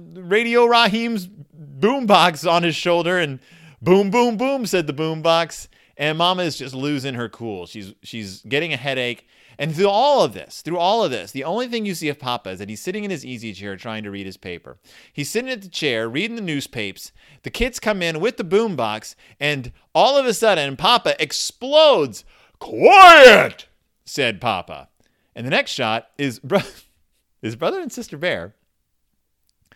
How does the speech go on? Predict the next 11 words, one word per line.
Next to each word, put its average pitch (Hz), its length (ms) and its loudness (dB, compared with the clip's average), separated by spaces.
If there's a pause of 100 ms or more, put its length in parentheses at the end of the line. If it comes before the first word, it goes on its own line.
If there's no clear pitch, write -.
(540)
holding 254 480 -6
each 202 160 -6
other 160 220 -4
tightly, 104 560 -8 (260)
shaking 190 680 -8 (260)
horribly, 92 760 -6
and 123 120 -8
the 135 80 -6
words, 131 500 -6 (260)
"Shiver, 139 380 -8
shaver, 104 540 -10